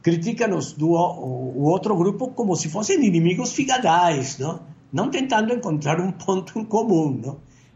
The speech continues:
Então, eu acho que surge de novo essas individualidades muito fortes que terminam fazendo com que se perca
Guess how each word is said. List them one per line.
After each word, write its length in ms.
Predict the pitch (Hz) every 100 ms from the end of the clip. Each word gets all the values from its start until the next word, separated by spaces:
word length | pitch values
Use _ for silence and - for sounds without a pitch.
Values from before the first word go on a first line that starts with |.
| -
Então, 180 | 151 254
eu 80 |
acho 200 | 262 254
que 140 | - 233
surge 420 | - 240 262 262
de 140 | 269
novo 340 | 190 185 214 226
essas 300 | 208 214 226
individualidades 840 | 196 175 151 139 135 127 156 180
muito 260 | 196 202 190
fortes 460 | 156 147 147 180
que 120 | -
terminam 540 | 131 131 135 143 165 170 - - -
fazendo 520 | - 135 147 143 170
com 340 | 170 147 147 147
que 320 | - 170 175 170 - -
se 220 | - - 156
perca 840 | - - 214 214 143 110 - -